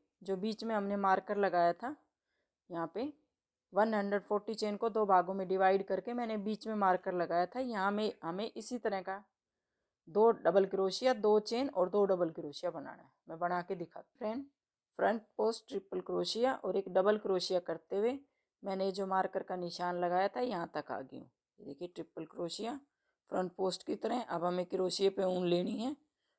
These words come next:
और हमें करना है एक ही चेन में से दो बार डबल क्रोशिया। ये देखिए, एक ही चेन में से दो बार डबल क्रोशिया,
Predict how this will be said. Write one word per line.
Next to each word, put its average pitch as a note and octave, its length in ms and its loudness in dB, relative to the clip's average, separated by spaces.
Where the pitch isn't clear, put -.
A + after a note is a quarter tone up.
और F#3 140 4
हमें F#3+ 220 2
करना F3+ 300 0
है A#3 120 4
एक G#3 180 6
ही G#3 80 -2
चेन F#3 280 0
में F#3 100 0
से A#3+ 140 0
दो G3 220 4
बार F#3 160 8
डबल D3+ 300 2
क्रोशिया। B2+ 460 -10
ये C3+ 80 -12
देखिए, C#3+ 400 -12
एक E3+ 260 -4
ही F3 100 -6
चेन E3+ 220 -4
में D#3+ 160 -4
से E3+ 140 -8
दो D3+ 200 0
बार D3+ 120 2
डबल D#3 280 0
क्रोशिया, G#3 600 -2